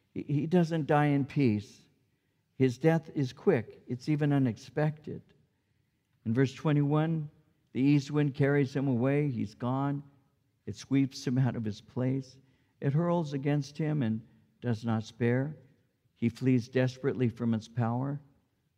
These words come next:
Men shall clap their hands at him and shall hiss him out of his place. And so it says the east wind. The east wind is a picture of swift, violent judgment.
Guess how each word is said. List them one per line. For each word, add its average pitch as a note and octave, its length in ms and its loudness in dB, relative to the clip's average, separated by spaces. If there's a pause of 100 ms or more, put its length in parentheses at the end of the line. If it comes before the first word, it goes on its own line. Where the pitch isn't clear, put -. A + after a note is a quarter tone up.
(160)
Men A2+ 220 2
shall A#2 200 0
clap A#2+ 360 -2
their B2+ 160 0
hands B2+ 440 0
at C#3+ 140 -2
him D3 220 -2
and C3 180 -4 (380)
shall A#2 300 -4
hiss C3+ 580 -6 (340)
him A2+ 260 -2
out G2 320 -4 (380)
of G2 160 -8
his G2 200 -4
place. A2 680 -6 (760)
And D3 180 -2
so E3 340 -2 (960)
it C3 80 -2
says C#3+ 240 -4
the D3+ 180 -2
east D#3+ 220 -2
wind. A2 360 0
The B2 60 -2
east E3 280 0
wind D#3+ 180 0
is C#3 120 -4
a B2+ 40 -10
picture C3+ 380 0
of A2 100 -2
swift, C3+ 460 -4
violent A#2 580 0
judgment. B2 600 -4